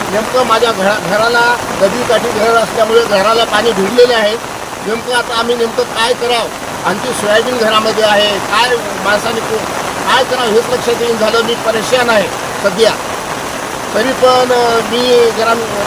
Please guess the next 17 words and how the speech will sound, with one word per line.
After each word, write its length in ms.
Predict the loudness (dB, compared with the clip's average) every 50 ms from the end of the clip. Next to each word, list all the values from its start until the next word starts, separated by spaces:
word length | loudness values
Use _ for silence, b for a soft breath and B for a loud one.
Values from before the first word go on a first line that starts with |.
| -2
तलाठी 320 | -2 0 0 0 -2 -2 -2
साहेबांना 500 | -2 -2 -2 -2 -2 -2 0 0 0 0 0 0
कल्पना 340 | -2 -2 -2 -2 0 0 0
दिलेली 420 | 0 2 2 2 4 4 4 4
आहे. 220 | 4 4 4 2 0 -2 -6 -12 -12 -12 -12 -10 -10 -10 -10 -10 -10 -10 -10 -6 -4
शासनाने 600 | -4 -4 -4 -2 -2 0 0 2 2 4 4 2
थोडीफार 440 | 2 -2 -4 -4 -2 0 0 0 0
काहीतरी 480 | 0 0 -2 0 2 4 4 4 4
आमची 340 | 2 2 0 -2 -4 -2 -2
काळजी 420 | -2 0 0 0 0 0 -4 -6 -6 -6 -8 -10 -10 -10 -10 -8 -6 -2
घ्यावी 320 | 2 2 4 4 2 2 -2 -4 -6 -8 -6 -4
एवढी 220 | -2 2 2 2
अपेक्षा 400 | 2 2 0 -2 -2 0 0 0
आहे 100 | 0 2
माझी. 320 | 2 2 0 0 -2 -6 -6 -6 -8 -8 -8 -10 -8 -8 -8 -8 -8 -8 -8 -10 -8 -6 -2
खूप, 100 | -2 -2
अ, 580 | -2 0 2 4 6 6 6 6 4 4 2